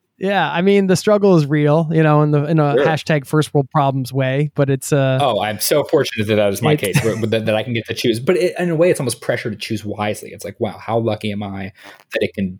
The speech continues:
Speaker 2: that I have some flexibility in location? Although I do think that a lot of folks now have that flexibility. It, it was, like,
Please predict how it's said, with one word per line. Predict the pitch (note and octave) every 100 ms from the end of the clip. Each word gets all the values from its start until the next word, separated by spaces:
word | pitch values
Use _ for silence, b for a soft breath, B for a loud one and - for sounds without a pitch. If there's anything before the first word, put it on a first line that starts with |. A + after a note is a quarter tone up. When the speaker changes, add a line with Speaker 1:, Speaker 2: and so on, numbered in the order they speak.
| _
Speaker 2:
that | G#2+
I | F#2+
have | F#2+ G2
some | - G2
flexibility | - F#2+ - G2 F#2 F#2 F#2
in | F#2
location? | F#2 G2+ - -
Although | F3 C#4 C#4
I | D3+
do | A#3 C#4+
think | F3+ C#3+ - b b b -
that | D3+
a |
lot | C3+ E3 A#3+
of |
folks | - G2+ -
now | F2 E2+
have | -
that | - D#2
flexibility. | - E2+ - F#2+ G2 - -
It, | G#2 -
it | A2
was, | A2 G#2+ b b b _
like, | A2